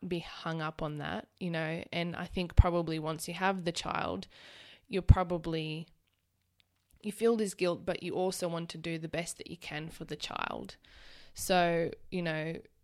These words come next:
in a way you can push it to the back of your mind and just get on with it because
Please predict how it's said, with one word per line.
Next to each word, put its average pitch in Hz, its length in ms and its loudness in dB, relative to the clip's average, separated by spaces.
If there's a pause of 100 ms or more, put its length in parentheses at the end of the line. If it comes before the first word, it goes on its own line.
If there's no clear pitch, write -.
(140)
in 185 160 2
a 185 80 4
way 180 220 6
you 170 100 0
can 180 180 -6
push - 280 -2
it - 100 -4
to 196 100 -2
the 180 120 2
back 165 260 2
of 165 100 -2
your 160 120 -2
mind 160 260 -2
and 160 100 -2
just 160 220 -6
get 165 160 0
on 170 160 2
with 180 160 0
it - 140 -6
because 156 640 -6